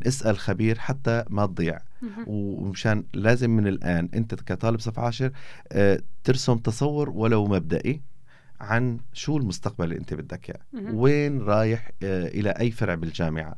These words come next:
Speaker 2: مم.
Speaker 1: وبتشوف إنه طبعًا ال-، آه، الفضاء الإلكتروني مفتوح، بإمكانك تدخل وتشوف وين هي ال-، هذا الاختصاص. أنا حابب أدرس مثلًا ميديا.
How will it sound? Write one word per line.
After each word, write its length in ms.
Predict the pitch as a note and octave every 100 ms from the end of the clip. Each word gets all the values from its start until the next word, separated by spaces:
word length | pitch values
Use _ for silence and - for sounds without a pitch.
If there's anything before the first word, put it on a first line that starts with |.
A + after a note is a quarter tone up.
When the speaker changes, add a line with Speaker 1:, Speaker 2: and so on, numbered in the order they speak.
| -
Speaker 2:
مم. 60 | G#3 - -
Speaker 1:
وبتشوف 600 | G#2+ A2+ A#2 B2+ A#2 -
إنه 280 | G#2+ G#2+ - - - -
طبعًا 300 | C#3+ C#3 C3 -
ال-، 240 | G#2+ G#2
آه، 440 | E2 - E2 -
الفضاء 340 | - A#2 A2 G2+
الإلكتروني 520 | G#2+ - A#2 B2 A#2+
مفتوح، 540 | A2 G#2 - B2 B2 A#2
بإمكانك 460 | E2 - G#2 G2+
تدخل 440 | - A2 - G#2 G2
وتشوف 400 | F#2 G#2 G2+ - - - -
وين 280 | G#2 G#2+ G#2+
هي 160 | G#2+ G#2
ال-، 180 | G2 F#2+
هذا 280 | - G#2+
الاختصاص. 580 | F#2+ F#2+ - - G2 G2
أنا 140 | G#2 G#2+
حابب 300 | A2 G#2 G#2
أدرس 280 | A2 G#2+
مثلًا 460 | A2+ A2+ A2+ A#2 A2+
ميديا. 460 | A2 A#2 G2 E2+